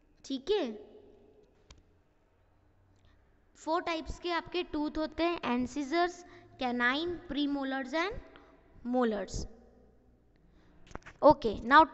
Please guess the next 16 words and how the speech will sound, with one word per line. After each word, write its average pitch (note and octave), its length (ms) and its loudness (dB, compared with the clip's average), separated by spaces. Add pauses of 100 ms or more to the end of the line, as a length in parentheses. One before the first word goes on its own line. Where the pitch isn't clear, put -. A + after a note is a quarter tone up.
tongue। B3+ 220 10 (220)
Tongue F4 340 -2
is D#4 60 -6
a F#4 60 -2
muscular D#4 500 -4
organ C4+ 460 -2
that C#4+ 120 -4
helps A#3+ 440 -6
us C4+ 280 -8
to F#4+ 60 -2 (480)
eat, D4+ 220 0
pushes D4 500 -6
food C#4 280 -10 (120)
towards A3+ 340 -8 (100)
our C#4+ 200 8 (100)
teeth। E4 300 2